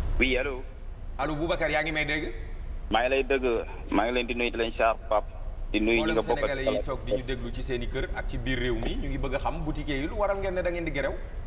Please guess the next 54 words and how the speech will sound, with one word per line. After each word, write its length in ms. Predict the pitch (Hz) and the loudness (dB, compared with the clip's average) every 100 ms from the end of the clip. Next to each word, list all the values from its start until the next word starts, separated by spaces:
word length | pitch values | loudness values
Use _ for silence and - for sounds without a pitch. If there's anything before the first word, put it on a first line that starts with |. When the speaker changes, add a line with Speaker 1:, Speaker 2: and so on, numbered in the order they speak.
| - - - - - - - - - - - | -6 -4 -4 -4 -4 -4 -4 -4 -4 -4 2
Speaker 1:
Waaw, 460 | 135 151 143 127 123 | 6 6 6 4 2
man 160 | 147 | 4
la 140 | 143 123 | 6 6
El 60 | |
Hadj 160 | 127 123 | 4 4
Bakar 300 | 113 110 101 | 0 2 2
Ba, 400 | 87 113 120 123 - | 4 4 4 0 -2
nekk 160 | 120 123 123 110 101 | -4 2 4 4 2
vice-président 800 | 143 - 135 123 117 120 113 104 - | -2 2 4 4 4 4 4 2 -2
U 40 | |
N 100 | 120 | -4
B 80 | 107 123 | 2 2
S, 60 | 117 - | 2 0
Union 220 | 127 120 | 2 2
nationale 320 | 117 127 113 110 | 2 2 0 2
des 80 | 107 | 0
boutiquiers 380 | - - 120 | 0 0 0
du 100 | 107 107 | 0 0
Sénégal. 320 | 107 104 92 - - | 0 2 0 -2 0
Am 80 | 165 - 175 | 0 0 -4
na 60 | |
ñu 160 | 160 147 | -4 0
wax 160 | 139 139 - | 0 -2 -6
ñun 220 | 127 143 147 | 0 2 4
ñooy 160 | 135 117 | 4 2
def 180 | - - | 0 0
grève, 220 | 110 117 - | 0 0 -4
mais 180 | 123 120 | 2 2
loolu 220 | 120 135 | 4 2
laa 100 | 139 | 2
bëggoon 240 | 127 117 110 | 0 0 2
leeral 220 | 110 107 104 | 2 2 -2
sax 120 | 110 - | -4 -4
ci 80 | 110 | -6
di 120 | 110 107 | -6 -4
nekkul 340 | 113 143 - 139 | 0 0 0 0
waa 240 | 127 123 - | 4 4 2
U 80 | 120 | -4
N 120 | 107 | -2
B 60 | - | 0
S, 80 | 110 - | 0 0
Union 160 | 120 113 | 2 4
nationale 340 | 113 120 107 | 4 2 2
des 80 | 104 | 0
boutiquiers 360 | - 104 - 104 | -6 -6 0 0
du 100 | 107 | 2
Sénégal, 360 | 110 101 98 95 - - - - | 0 2 2 2 -2 -10 -10 0
ñoo, 200 | 113 107 104 104 - - 110 | 2 4 0 -6 -4 2 2
ñoo 220 | 110 107 | 4 4
wax 180 | 107 - | 4 2
nañu 200 | 107 104 | 0 0
grève 280 | 95 104 - | 4 2 4
des 160 | 104 92 | 2 2
jours. 200 | 95 | 0